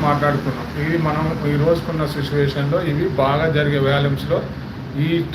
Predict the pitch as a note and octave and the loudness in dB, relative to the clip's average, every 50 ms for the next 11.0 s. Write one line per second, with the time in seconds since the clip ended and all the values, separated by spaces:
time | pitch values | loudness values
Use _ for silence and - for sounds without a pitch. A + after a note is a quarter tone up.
0 | - - C#3 C#3 C#3+ D3 D3+ C#3 C#3 - C#3+ D3 E3 E3+ F3 F3 E3+ E3 C#3 D#3 | -6 -2 0 0 2 2 2 0 -2 2 2 2 4 4 4 2 2 2 2 0
1 | D3+ C#3+ C#3+ E3+ - - D#3 D3 C#3+ D3+ C#3 - E3+ E3+ D3+ - C#3+ C#3 C#3+ D3+ | 0 0 0 0 -2 -2 -4 -2 -2 -2 -2 0 0 -2 -2 -2 -2 0 0 0
2 | D3 - E3 D#3+ D#3 - D3 C#3 C#3 C3+ D3 D3+ C#3+ C#3 C3+ C3+ - D3 C3 B2+ | 0 0 0 0 0 0 0 0 2 2 2 2 2 2 0 0 0 -2 0 0
3 | C3 C#3 C#3+ C#3+ C#3 C3+ C3 A#2+ - - - - - - - - - C#3 C#3+ D3 | 2 2 2 2 2 0 0 0 0 -2 -4 -8 -10 -10 -10 -6 -2 0 2 2
4 | D3 C#3+ C3+ C3 C3+ C3+ - - - C#3 C#3 D#3+ F3 E3 D#3+ D#3 C#3+ C#3+ C#3+ C#3 | 4 4 4 2 0 -2 -4 -6 -4 -2 2 2 2 2 4 2 2 4 4 4
5 | C#3 C3+ C3+ C3 C3 C3 - - D3+ D#3 E3 E3 E3+ E3 E3+ - - - D#3 C#3+ | 4 4 2 2 0 -2 -4 -2 0 0 2 2 0 -2 -4 -6 -6 -6 -6 -4
6 | C#3 - - F3 D#3+ D3+ C3 B2+ C3 B2+ C#3 E3 D#3 C#3+ C#3 D3 C#3+ C#3+ - D3+ | -4 -4 0 2 4 4 4 4 2 2 0 2 2 2 2 2 0 0 0 -2
7 | D3+ D#3 D#3 D3 C#3+ C#3 C#3 C3+ C#3+ C#3 C#3 C3+ D3 D#3+ D#3 D3 C#3 C#3+ C#3+ C#3 | -2 0 0 0 0 0 2 2 2 2 2 2 2 2 2 2 2 2 2 2
8 | C#3+ C#3+ C#3+ F#3+ A3+ A#3+ - - - - - D#3+ D#3 D3+ - D3 C#3 C#3+ D3 D3 | 2 2 2 2 2 0 -2 -6 -8 -6 -6 -4 -4 -4 0 2 4 4 4 4
9 | D3+ D#3+ D#3+ C#3+ C#3 C#3+ C#3 - - C#3+ C#3 C#3 C#3+ D3+ C#3+ C#3 C3+ C#3 C#3+ C#3+ | 4 2 2 2 2 0 0 0 -2 -2 0 0 0 0 2 2 2 2 2 2
10 | D3+ D3+ C#3+ C#3 C3+ C3 C3+ C#3 C3+ C#3+ C#3+ C#3 C3+ C#3 C#3+ D3+ D#3+ C#3+ B2 | 2 2 2 2 2 2 2 2 2 2 2 2 2 2 4 4 4 2 0